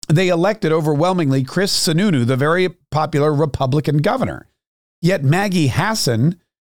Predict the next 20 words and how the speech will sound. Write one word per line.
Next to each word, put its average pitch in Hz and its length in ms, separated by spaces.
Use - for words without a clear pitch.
was 156 340
reelected 156 580
as 151 140
the 151 140
Democrat 131 720
going 139 260
to 143 60
the 143 140
Senate. 240 420
And 131 100
I 151 120
don't 214 160
understand 156 500
how 123 220
in 135 80
a - 60
state 139 360
like 131 160
New 127 140
Hampshire, 135 480